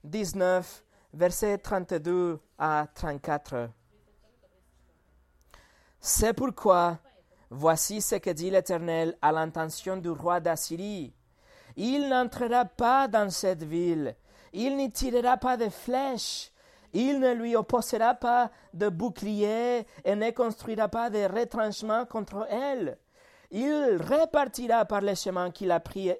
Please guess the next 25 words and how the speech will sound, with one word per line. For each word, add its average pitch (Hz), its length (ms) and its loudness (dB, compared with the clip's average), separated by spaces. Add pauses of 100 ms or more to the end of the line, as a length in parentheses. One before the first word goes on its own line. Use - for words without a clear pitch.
à 170 200 4
l'aller 175 500 2 (280)
et 175 260 2
il 254 300 0
n'entrera 214 600 0
pas 220 240 0
dans 202 180 -2
cette 175 360 -6
ville, 220 400 -4 (240)
déclare 233 580 2
l'Éternel. 190 880 0 (640)
Je 156 280 4
protégerai 175 640 -2
cette 170 400 -2
ville 196 280 -2
pour 202 200 -2
la 196 160 0
sauver 180 520 0 (220)
à 180 140 2
cause 247 420 -2
de 202 120 2
moi-même 214 680 0 (240)
et 175 100 4
à 175 120 0
cause 240 500 -2